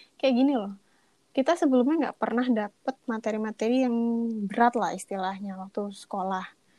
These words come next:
Ya sesuai tingkatannya kan. Cuman waktu kuliah tuh kayak bener-bener memanage otak buat ngerti. Maksudnya ini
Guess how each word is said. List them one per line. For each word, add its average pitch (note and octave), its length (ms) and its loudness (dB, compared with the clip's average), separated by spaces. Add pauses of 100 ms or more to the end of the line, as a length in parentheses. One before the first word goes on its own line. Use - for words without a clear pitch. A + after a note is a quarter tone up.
(160)
Ya A3+ 80 0
sesuai G#3 240 -2
tingkatannya G#3+ 640 -2
kan. F3+ 340 -8
Cuman C#4 300 -2
waktu D4 160 -6
kuliah B3+ 240 4
tuh D#4+ 80 -2
kayak C#4 180 0
bener-bener G#3+ 320 0 (300)
memanage A3+ 640 0 (180)
otak A3 480 -2
buat A3+ 400 0
ngerti. C#4 640 0 (420)
Maksudnya A3+ 480 -4
ini A3+ 240 0